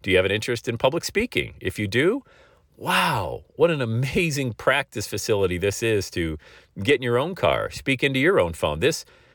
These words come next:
this audio right now is being recorded into an iPhone without a microphone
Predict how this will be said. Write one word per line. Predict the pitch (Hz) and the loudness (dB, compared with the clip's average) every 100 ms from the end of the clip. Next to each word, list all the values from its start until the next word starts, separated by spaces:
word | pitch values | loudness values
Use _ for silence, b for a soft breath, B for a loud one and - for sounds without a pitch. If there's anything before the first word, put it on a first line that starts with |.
| b | b
this | 131 143 | 0 4
audio | 151 151 | 4 2
right | 120 123 120 | 2 2 2
now | 127 101 73 82 113 _ _ _ | 0 0 0 -4 -6 _ _ _
is | 98 95 92 90 82 | 0 2 4 0 -4
being | 78 101 101 98 | -4 -2 -2 -2
recorded | 87 82 - 139 107 80 | -4 -6 -2 0 0 0
into | 85 82 | -2 -2
an | 82 | 0
iPhone | 90 87 - 62 69 | 0 -2 -6 -8 -4
without | 78 85 | 0 0
a | 85 | 0
microphone | 78 76 67 67 69 | -2 -4 -8 -8 -8